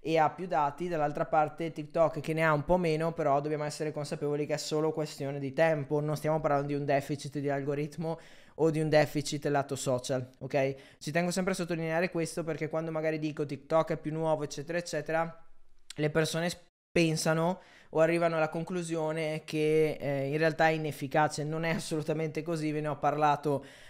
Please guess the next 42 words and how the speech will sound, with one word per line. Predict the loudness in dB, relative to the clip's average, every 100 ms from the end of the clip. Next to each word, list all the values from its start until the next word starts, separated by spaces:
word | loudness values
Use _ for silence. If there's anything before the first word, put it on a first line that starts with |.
| -4
nei | -2
miei | 0
video, | 0 2 4 2
su | 0
Instagram | -4 -4 -4 -2 -2
ve | -2
lo | -4
dimostro | -2 -4 -6 -6 -6
continuamente | -6 -4 -4 -2 -2 -2
i |
risultati | -4 -4 -4 -4
che | -6
ottengo | 0 0 0 -2
con | -4
le |
TikTok | -6 -8 -6 0
Ads, | 0 0 -2 -4 -4 -10 -20 -10
semplicemente | 4 6 6 2 4 4 4 2 4 6
ha | 6 4
bisogno | 0 -2 -4
di | -6 -2
tempo | 2 2 2 -6
per | -2 2
arrivarci, | 2 4 4 4 2
ma | -2
l'algoritmo | 0 2 0 -2 -4
è | -4
molto | -2 -2 -2
molto | -2 -2 -4 -6
intelligente. | -4 -4 -2 -4 -4 -4 -4 -8 -12 -16 -20 -20 -20 -20 _
Terzo | 8 8 4
confronto | 2 2 2 4 4
è | 6
l'audience. | 8 8 8 4 2 -2 -4 -4 -4 -4
Allora, | -2 2 4
l'audience | 4 4 0 -2 2
è | 0
eterogenea, | 0 -2 -2 2 2 2 0 0 0
come | -4 2
ho | 2
detto | 2 0 0
all'inizio. | 0 0 -2 -4 0 2 2